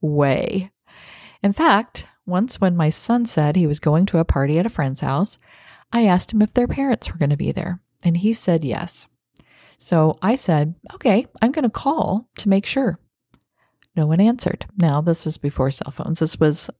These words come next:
landlines, phone on the counter or the wall or whatever. Um, so I called another parent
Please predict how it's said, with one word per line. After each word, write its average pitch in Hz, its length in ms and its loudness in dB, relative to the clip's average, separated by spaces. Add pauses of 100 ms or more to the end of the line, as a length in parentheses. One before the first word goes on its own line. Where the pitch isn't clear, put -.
(120)
landlines, 165 1400 2
phone 165 680 0 (600)
on 160 160 0
the 156 80 0
counter 147 720 -2 (120)
or 143 140 -2
the 143 100 -4
wall 139 380 -4
or - 60 -6
whatever. 160 360 -6 (1080)
Um, 175 320 4
so 220 340 2
I 254 240 -2
called 208 320 0
another 185 380 2
parent 143 680 -4